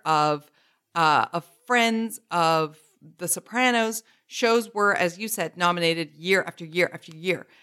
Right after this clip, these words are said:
Uh, and now every year is kind of a grab bag of, "Let's see,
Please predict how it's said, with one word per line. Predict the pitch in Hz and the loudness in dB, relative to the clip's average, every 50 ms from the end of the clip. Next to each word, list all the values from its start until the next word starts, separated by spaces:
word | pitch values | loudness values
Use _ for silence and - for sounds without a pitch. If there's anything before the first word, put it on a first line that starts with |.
| _ _ _ _ - | _ _ _ _ -4
Uh, | 180 190 185 185 175 - - | 0 2 2 2 2 0 -2
and | 202 214 214 208 202 | -6 -4 -4 -4 -2
now | 208 214 226 247 262 262 254 254 _ _ - | 0 0 2 2 2 2 0 -2 _ _ -10
every | 196 220 240 220 214 226 240 247 233 | -6 -6 -6 -6 -4 -4 -2 -2 -2
year | 208 220 240 254 240 | -4 -2 0 2 2
is | 208 196 - | 0 -2 -4
kind | - - 190 190 196 | -6 -2 -2 0 0
of | 190 | -2
a | 190 | -4
grab | 165 - - 170 190 214 220 175 | -8 -4 -2 0 2 2 0 2
bag | 175 165 160 160 156 | 0 2 2 2 2
of, | 160 151 151 - - | 0 -2 -2 -4 -12
"Let's | - 123 120 131 196 - - - | -20 -18 -14 -14 -12 -8 -8 -8
see, | - 320 339 320 294 311 294 | -4 -4 -2 -2 -2 -4 -6